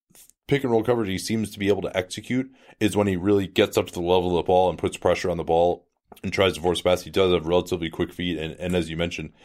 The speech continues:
he plays hard. When O K C got back into it, they trailed by ten at half. They got back into it in the third quarter with Paul George going nuts with fifteen points, and he was hitting some difficult shots, but he was being guarded by K D. And while K D is a pretty decent option on LeBron, because LeBron likes to iso,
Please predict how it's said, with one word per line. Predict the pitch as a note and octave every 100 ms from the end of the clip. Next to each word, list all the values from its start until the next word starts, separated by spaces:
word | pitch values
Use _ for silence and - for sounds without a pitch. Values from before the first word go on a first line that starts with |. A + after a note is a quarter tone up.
| _
he | G#2
plays | F2 A2 C3 C3
hard. | F2+ D#2+ D2+ _ _ -
When | A2 C3
O | D#3
K | C#3+
C | A#2 C#3+
got | A#2+ G#2+ -
back | G2+ A#2
into | C3+
it, |
they | E2+ E2+
trailed | - G#2+
by | F#2
ten | E2 G2 F#2
at | D2+
half. | G2 F#2 E2 - _ _
They | -
got | B2 -
back | A2
into | B2 A#2+
it | G2+
in |
the | F2+
third | G#2 G2
quarter | - D3+ A#2
with | F2+
Paul | - G#2
George | E2 F#2+ A#2+ -
going | F#2+ F2+ F2
nuts | F#2 -
with | F2+ -
fifteen | - F#2
points, | G2 A#2
and | A#2
he | D#3+
was | C3+
hitting | D3+ B2+
some | A#2
difficult | A#2+ - F#2
shots, | - A2+ -
but | F#2 - _ _ -
he | F#3
was | D3
being | D#3+ C#3+
guarded | B2 B2 B2+ A#2+
by | G#2 G2
K | - A2
D. | G2+ B2 G2
And | F2+ G2+
while | A2 A2 A2 - _ -
K | E3+
D | E3+
is | F3+ B2+
a |
pretty | - C#3+
decent | A2+ B2 A#2 F#2+
option | G#2 A#2+
on | G2+ E2+
LeBron, | D2 E2+ D#2+ G2+ B2 _ _ -
because | F2 G2+ F2+
LeBron | E2+ E2+ F#2 F2+
likes | F2 F2
to | -
iso, | F#2+ G#2 G#2+ F2+ E2